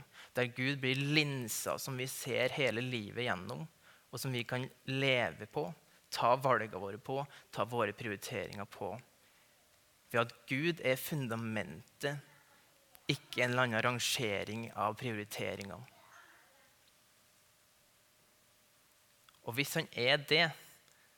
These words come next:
så er det hvile, fordi Gud er den fremste forsørgeren som vet hva vi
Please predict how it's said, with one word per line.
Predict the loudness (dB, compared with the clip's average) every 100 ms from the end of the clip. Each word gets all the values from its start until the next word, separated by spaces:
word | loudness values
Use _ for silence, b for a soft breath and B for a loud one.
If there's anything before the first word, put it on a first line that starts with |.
| B _ _
så | -4 0
er | 0
det | 0
hvile, | -4 -4 -4 -6 -10 -12 -20 _ _ _ _ -10
fordi | -10 -8
Gud | -6 -4
er |
den | -4 -6
fremste | -6 -6 -6 -8 -10 -10 -12 -14 _ _ _ -12
forsørgeren | -6 -4 -2 -2 -4 -6 -4 -4 -6 B B
som | -8 -6 -4
vet | -4 -4 -6 -12
hva | -10
vi | -10